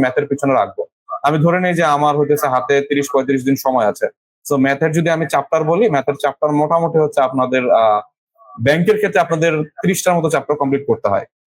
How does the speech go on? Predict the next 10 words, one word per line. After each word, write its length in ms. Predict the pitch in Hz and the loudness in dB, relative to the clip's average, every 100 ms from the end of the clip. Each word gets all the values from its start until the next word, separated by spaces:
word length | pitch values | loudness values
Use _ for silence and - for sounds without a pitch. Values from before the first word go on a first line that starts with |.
| _ _ _ - | _ _ _ -2
হ্যাঁ, 120 | 175 | 0
মানে 140 | 135 139 | 2 0
ব্যাংকের 400 | 120 135 139 156 | 0 0 0 -2
ক্ষেত্রে 220 | 151 156 170 | -4 -2 -2
ত্রিশটা 260 | 165 170 175 | -2 -2 0
বলতেছে 300 | 165 160 165 | -2 -4 -4
এই 40 | 160 | -2
কারণে, 280 | 156 165 202 | 0 0 0
কারণ 280 | 151 143 147 | 0 0 0
হচ্ছে 220 | 147 151 | 0 0